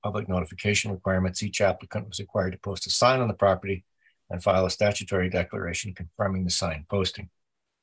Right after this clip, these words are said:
Uh, we only have that stat dec for one of those applications, so I will be administering the, uh, the verbal oath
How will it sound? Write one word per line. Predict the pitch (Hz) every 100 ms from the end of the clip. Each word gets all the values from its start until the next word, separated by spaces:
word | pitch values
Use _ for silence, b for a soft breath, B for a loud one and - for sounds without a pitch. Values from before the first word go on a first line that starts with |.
| _ _ _ -
Uh, | 87
we | 82
only | 87 104 95
have | 98 95 92
that | 92 90
stat | - - 87 -
dec | - 92 - - _ _ _ _ _ _ _ -
for | 98 90 90 107
one | 101 110
of | 101
those | 90 90 - -
applications, | 95 95 98 92 95 98 101 101
so | - 98 95
I | 92
will | 90
be | 92 90
administering | 87 92 95 - 95 90
the, | 85 87 80
uh, | 85 - _ _ _ _ _ _ _
the | 95
verbal | 95 95 92 90
oath | 90 -